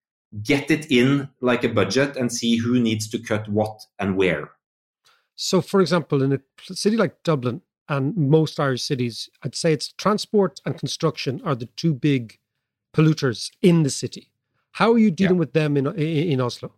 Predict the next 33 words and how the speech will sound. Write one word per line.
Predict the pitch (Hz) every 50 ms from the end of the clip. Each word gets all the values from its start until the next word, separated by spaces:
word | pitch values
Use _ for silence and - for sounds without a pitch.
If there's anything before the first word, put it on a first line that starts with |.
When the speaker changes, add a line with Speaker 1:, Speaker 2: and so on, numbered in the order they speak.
| _ _ _ _
Speaker 1:
One | - - 147 156 175 175
thing | 175 170 160 156
which | 143 147 147 147
is | 135 -
important | 143 135 131 - 160 180 175 - 139 117
here | 101 101 98 95 95
is | 101 98 107 101 98 -
that | 113 110 107
it | 107 110
is | 123 110 110
no | 123 123 127
longer | 135 131 127 120 113 117 117 117 110 107 107 104 101 101
the | 95 101 101 101 101 101 101 98 101 101
climate | - 104 107 110 110 107 107 107
and | 107 101
environment, | 104 104 104 101 107 107 107 101 92 90 87 87 87 - - - - - - - -
uh, | 95 92 90
department's | 82 87 82 - 123 123 - - 101 95 90 87 - - - - - - - 65
responsibility | 92 98 92 - - 104 95 98 92 110 117 120 113 98 - - 92 87 80 - _
to | - 104
make | 95 90 85 87 95
it | 87 -
happen. | 113 117 - - 95 80 71 - _ _ _ _
They | 101 98 120 147 202
are | - - 135 127 123 120
the, | 113 117 113 113 113 113 113 117 117 117 117
the | 113 117 113 110 110 107 110 110 110 107
advisors | - 107 110 104 101 101 208 202 - - 208 262 285 285 - - - - - -
who, | 123 123 -
who, | 107 113 117 117 113 -
who | 113 120
calculate | 113 - 104 98 95 - 117 107 110 107 110 107
it, | 185 220 220 -